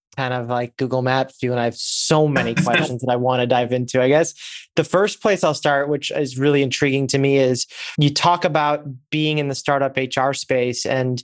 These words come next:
Speaker 1: on my business end, getting to see and work with a lot of people in your role, it's such a hard role. The, you know, from five employees to, you know, five hundred,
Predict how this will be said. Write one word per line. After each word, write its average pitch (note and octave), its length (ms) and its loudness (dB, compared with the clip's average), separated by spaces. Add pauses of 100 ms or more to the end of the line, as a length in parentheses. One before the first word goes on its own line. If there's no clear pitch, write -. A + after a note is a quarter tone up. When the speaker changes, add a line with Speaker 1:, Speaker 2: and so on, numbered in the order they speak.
Speaker 1:
on C#3 260 0
my D3+ 200 2
business D#3 460 -2
end, C#3 220 -2
getting C#3+ 220 0
to C#3 100 -4
see D#3 340 0
and C3+ 120 2
work C3+ 200 2
with C#3+ 100 2
a C3 60 2
lot B2+ 220 2
of B2+ 100 -2
people C3+ 300 -6
in B2+ 80 -2
your B2 140 -2
role, C3+ 400 0
it's - 180 -6
such - 480 -4
a - 80 2
hard C#3 580 0
role. D#3+ 300 4
The, C#3 360 0 (300)
you D3 80 2
know, C#3+ 120 4
from C#3 200 -2
five D3+ 680 2
employees D#3 800 2
to, C#3+ 560 2 (240)
you C#3+ 100 4
know, C3 120 4
five C3+ 340 2
hundred, C#3 540 0